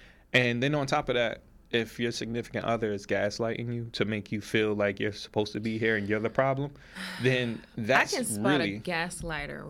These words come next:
Speaker 2: real quick, even with dating. I'm like,
Speaker 1: Mm-hmm.
Speaker 2: "No, thank you." Because especially when they try to, like, invalidate your feelings. So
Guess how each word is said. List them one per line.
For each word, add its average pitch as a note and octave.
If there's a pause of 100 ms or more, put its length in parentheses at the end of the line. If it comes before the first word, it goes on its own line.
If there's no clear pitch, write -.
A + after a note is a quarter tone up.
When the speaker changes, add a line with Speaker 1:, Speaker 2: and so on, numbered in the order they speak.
(160)
Speaker 2:
real F3+
quick, -
even A#3
with F#3
dating. D#3 (180)
I'm F#3
like, E3+
Speaker 1:
Mm-hmm. D3
Speaker 2:
"No, C#3+
thank C#3+
you." -
Because E3+ (300)
especially C4
when B3+
they G#3
try G#3+
to, G3
like, E3+
invalidate E3
your D3+
feelings. E3+ (420)
So G3